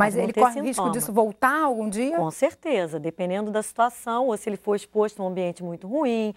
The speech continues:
Speaker 1: ou um estresse extremamente importante, ele pode voltar a manifestar o mesmo sintoma.
Speaker 2: Tá. A gente tem uma pergunta também dele,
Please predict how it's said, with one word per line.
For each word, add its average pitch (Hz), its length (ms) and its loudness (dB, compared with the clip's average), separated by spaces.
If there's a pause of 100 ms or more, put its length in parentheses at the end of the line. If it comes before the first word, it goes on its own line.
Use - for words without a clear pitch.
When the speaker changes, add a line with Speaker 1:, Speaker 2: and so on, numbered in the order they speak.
(240)
Speaker 1:
ou 185 120 2
um 190 40 0
estresse 190 540 -2
extremamente 190 560 -4
importante, 226 540 0
ele 285 80 -6
pode 226 280 0
voltar 220 400 -2
a 240 60 -2
manifestar 277 540 -4
o 269 40 -2
mesmo 269 320 -2
sintoma. 254 520 -4
Speaker 2:
Tá. 156 60 -16 (180)
A - 80 -2
gente - 160 -10
tem 403 80 2
uma 392 120 2
pergunta 277 540 0
também 190 280 0
dele, 190 340 0